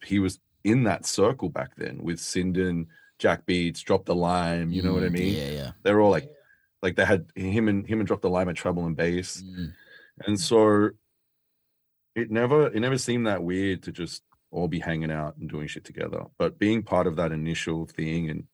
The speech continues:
Speaker 1: having, like, a big record, um, to kinda go with it. I mean, I, I feel like I got away with murder almost because, like, half the dudes had way more output,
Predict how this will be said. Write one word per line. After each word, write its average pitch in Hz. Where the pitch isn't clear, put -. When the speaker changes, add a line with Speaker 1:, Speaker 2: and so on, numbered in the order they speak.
Speaker 1:
having, 78
like, 78
a 78
big 80
record, 76
um, 76
to 92
kinda 85
go 80
with 78
it. 98
I 90
mean, 120
I, 120
I 107
feel 160
like 131
I 104
got 98
away 85
with 78
murder 80
almost 76
because, -
like, 87
half 101
the 104
dudes 98
had 87
way 92
more 87
output, 95